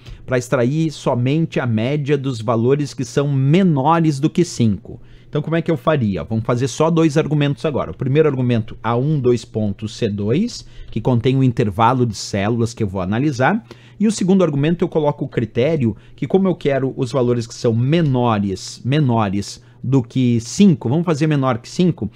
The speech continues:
Então, eu vou botar ali menor cinco, entre aspas, fecha parênteses. Assim, com dois argumentos, fica bem simples, olha só.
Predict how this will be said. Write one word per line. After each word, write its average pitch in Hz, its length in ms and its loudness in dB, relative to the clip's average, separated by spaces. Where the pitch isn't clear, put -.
Então, 156 280 4
eu 156 40 0
vou 151 100 -2
botar 143 280 0
ali 123 160 0
menor 127 440 0
cinco, 170 440 -2
entre 165 260 -2
aspas, 135 460 -2
fecha 139 240 -2
parênteses. 131 600 -2
Assim, 185 360 0
com 147 200 0
dois 170 260 2
argumentos, 147 440 0
fica - 140 -4
bem 180 200 0
simples, 117 460 -2
olha 143 180 -2
só. 82 280 -6